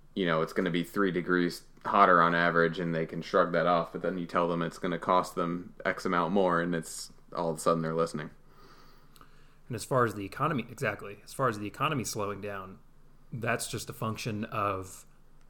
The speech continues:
Speaker 2: as, actually, this year was a great example. We had some of the worst storms ever.
Speaker 1: Mm-hmm.
Speaker 2: Or not, maybe not ever, but we had some pretty intense storms over here in the U S, and
Speaker 1: Costs a lot of money.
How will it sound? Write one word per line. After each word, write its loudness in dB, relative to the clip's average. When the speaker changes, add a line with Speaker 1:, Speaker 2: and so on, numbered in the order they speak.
Speaker 2:
as, 0
actually, -12
this -4
year -2
was -2
a -2
great 2
example. -4
We 0
had 2
some 0
of 2
the 2
worst 0
storms -2
ever. 0
Speaker 1:
Mm-hmm. -4
Speaker 2:
Or 0
not, 0
maybe 2
not -4
ever, -2
but -10
we -2
had 2
some -6
pretty 0
intense -6
storms -4
over -2
here -4
in -4
the -6
U -2
S, -2
and -6
Speaker 1:
Costs -6
a -2
lot -2
of -8
money. -6